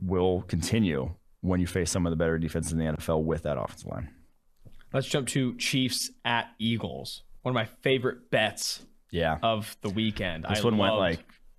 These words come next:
Speaker 1: exactly how we said, I feel like. <laughs>
Speaker 2: Yeah, I, I love Chiefs. I loved Chiefs Eagle. I love Chiefs minus seven against the Philadelphia Eagles. Did not start off as we wanted, but they ended up do winning, covering that number forty-two thirty. They're now two and two on the season, one and three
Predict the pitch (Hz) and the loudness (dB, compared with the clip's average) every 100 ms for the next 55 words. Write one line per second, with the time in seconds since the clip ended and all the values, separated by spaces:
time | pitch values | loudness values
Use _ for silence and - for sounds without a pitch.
0 | - - - 90 87 87 73 85 67 58 | -20 -16 -6 -2 2 2 2 -2 -2 -6
1 | 71 62 - 85 85 - 104 - 131 113 | -6 -6 -4 0 0 2 2 2 4 2
2 | 127 131 135 151 151 151 147 - 113 113 | 4 4 4 4 4 2 2 2 2 0
3 | 113 131 135 131 - - 123 - 110 107 | 2 4 4 0 -4 0 0 2 0 2
4 | 107 - 120 120 127 - 135 117 117 110 | 0 2 2 4 2 2 0 0 0 0
5 | - 107 107 104 - - 104 98 90 101 | 2 2 2 0 -2 -2 0 0 -2 -4
6 | 101 90 131 135 - 147 135 123 120 - | -2 0 2 2 0 2 4 4 2 0
7 | 113 104 107 120 139 117 92 98 110 127 | -2 0 -2 0 2 2 0 0 2 2
8 | 123 123 120 113 113 - - - 160 131 | 2 0 0 0 0 -2 -8 -2 2 4
9 | 123 110 110 107 - 120 110 - 87 - | 4 2 2 0 -2 -2 -2 -4 -8 -2
10 | 123 117 110 110 104 - 113 104 107 101 | 0 2 2 2 0 0 -2 0 -2 -2
11 | - 104 101 92 98 123 110 - 113 113 | -2 -2 -2 -4 -2 -2 -2 -4 -2 0
12 | 92 73 | 0 -2